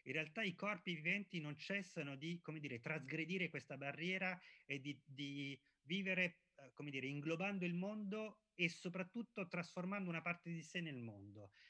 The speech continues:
E questo, per esempio, un-, ancora più evidente è nell'alimentazione. L'alimentazione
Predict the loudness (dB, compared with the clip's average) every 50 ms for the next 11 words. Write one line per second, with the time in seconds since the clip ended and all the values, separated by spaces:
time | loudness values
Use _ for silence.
0 | -16 -10 -10 -6 0 0 0 2 0 -2 0 -2 -2 -2 -4 -4 -6 -8 -8 -6
1 | -8 -10 -10 -2 0 2 2 2 2 2 -2 0 0 2 2 2 2 2 0 -2
2 | -4 -4 -2 0 0 0 0 -2 -2 -2 -2 -4 -4 -4 -4 -6 -6 -4 -2 -2
3 | -2 -2 -2 -4 -4 -2 -2 -4 -4 -4 -6 -4 0 2 2 2